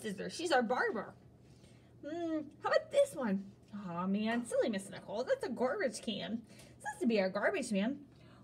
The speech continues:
Ooh, look at this one, friends. This one has to be our crossing guard 'cause it has a stop sign. So there we go, right there.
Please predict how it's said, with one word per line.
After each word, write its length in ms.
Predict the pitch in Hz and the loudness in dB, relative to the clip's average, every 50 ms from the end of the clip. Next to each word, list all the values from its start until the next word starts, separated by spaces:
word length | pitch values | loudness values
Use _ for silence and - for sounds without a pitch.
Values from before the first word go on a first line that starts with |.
| - | -4
Ooh, 240 | - 381 403 403 403 381 | 0 0 2 2 2 0
look 180 | 427 453 440 | 0 -2 -2
at 200 | 466 453 440 - | -4 -4 -6 -6
this 260 | 403 453 494 494 - | -2 2 2 2 2
one, 260 | - 403 392 370 320 302 | 0 -2 -2 -2 0 0
friends. 380 | 302 294 330 370 440 480 - - - - - - - - - - - - - - - - - - - - - - - - - | 0 0 0 0 -2 -4 -6 -8 -14 -20 -20 -20 -20 -20 -20 -20 -20 -20 -20 -20 -20 -20 -20 -20 -20 -20 -20 -20 -18 -12 -6
This 300 | 277 262 302 339 453 - | 0 6 6 6 6 6
one 160 | 370 311 277 | 0 -2 -2
has 440 | 240 - - - 370 453 523 - - - | -4 -6 -6 0 2 2 2 2 0 -2
to 120 | 320 311 | 0 2
be 320 | 240 254 226 220 214 - - | 4 4 4 2 0 -2 0
our 300 | 220 226 220 208 196 196 - - - - - - - - - | 0 0 2 2 0 -4 -6 -12 -20 -20 -20 -20 -20 -14 -6
crossing 360 | - 262 220 226 - 240 226 214 | -2 0 0 2 2 2 2 4
guard 260 | 208 208 226 240 247 | 4 4 2 2 2
'cause 160 | 285 247 285 | 0 0 0
it 80 | 285 277 | 0 0
has 260 | 254 247 254 233 240 | 0 0 -2 0 -2
a 60 | 285 | -4
stop 420 | - - - - 381 403 427 440 | -6 -8 -8 -2 -2 0 0 0
sign. 460 | - - - 311 254 226 202 185 175 - - - - - - - - - - - - - - - - - - - - - - - - - - - - - - - - - - - - - - - - - - - - - - - - - - - - - - - - - - - - - - - - | -2 -2 -2 0 2 2 2 0 -2 -4 -6 -10 -14 -20 -20 -20 -20 -20 -20 -20 -20 -20 -20 -20 -12 -8 -8 -8 -8 -8 -20 -20 -20 -20 -20 -20 -20 -20 -20 -20 -20 -20 -20 -20 -20 -20 -20 -20 -20 -20 -20 -20 -20 -20 -20 -20 -20 -20 -20 -20 -20 -20 -20 -20 -20 -20 -20 -20 -20 -20 -14 -4 2
So 120 | 185 175 185 | 4 4 4
there 440 | 190 185 208 220 240 269 302 294 | 4 4 4 6 8 10 10 10
we 100 | 285 285 | 8 8
go, 180 | 233 196 175 185 | 6 6 6 4
right 680 | 196 190 185 196 220 247 294 294 294 294 294 302 - - | 2 0 0 2 4 4 6 6 6 6 6 6 4 0
there. 200 | - 160 190 | -6 -8 -8